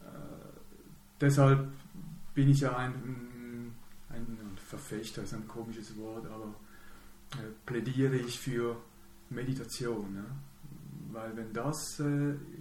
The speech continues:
im Lot ist, dann kommt das andere hinterher. Wenn die Leute da offen sind, ja. Dann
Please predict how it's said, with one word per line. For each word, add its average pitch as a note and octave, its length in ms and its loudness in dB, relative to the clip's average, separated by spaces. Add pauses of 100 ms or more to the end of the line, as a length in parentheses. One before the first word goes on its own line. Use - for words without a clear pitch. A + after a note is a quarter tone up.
(120)
im B2+ 160 -2 (100)
Lot C3 340 2
ist, C#3+ 440 0 (380)
dann A#2+ 240 0
kommt C#3 420 6 (1300)
das A#2+ 200 -4
andere B2+ 420 2
hinterher. A2+ 600 -4 (1500)
Wenn B2+ 300 -2
die C3+ 80 4
Leute B2+ 260 -2
da A2+ 140 -4
offen A2 440 -6
sind, F2 280 -8 (140)
ja. D#3 80 -10 (1600)
Dann - 200 -6